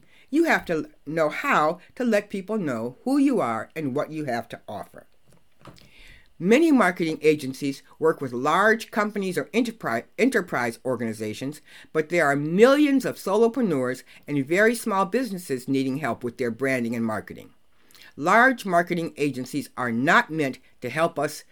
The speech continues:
little guys. That's why the tagline for the global creative community is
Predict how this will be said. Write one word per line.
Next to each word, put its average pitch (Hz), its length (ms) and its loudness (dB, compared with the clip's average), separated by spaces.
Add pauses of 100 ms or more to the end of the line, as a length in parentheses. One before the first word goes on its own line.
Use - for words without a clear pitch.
(120)
little 123 300 0
guys. - 560 -14 (640)
That's 311 260 0
why 196 200 0
the 165 100 -6
tagline 139 800 -4
for 127 120 -10
the 127 80 -6
global 131 340 -4
creative 131 460 -4
community 113 640 -8
is 151 500 -2